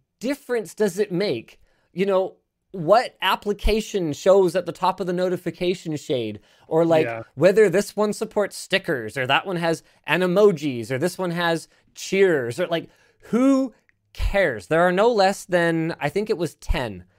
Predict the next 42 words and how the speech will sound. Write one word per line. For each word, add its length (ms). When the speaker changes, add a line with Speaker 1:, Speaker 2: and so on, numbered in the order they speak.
Speaker 1:
ten 460
chat 320
apps. 260
And 80
I 80
counted 400
things 260
like 220
Twitter 400
and 360
Instagram 720
as, 480
uh, 60
like, 320
private 280
messaging 480
apps, 200
because 280
realistically, 600
that's, 300
like, 240
what 320
they 100
are 240
for 180
a 60
lot 220
of 40
people. 280
There 100
was 120
no 120
less 220
than 180
ten 300
on 100
my 120
phone. 420
And 100
I'm 80
just 160
like, 240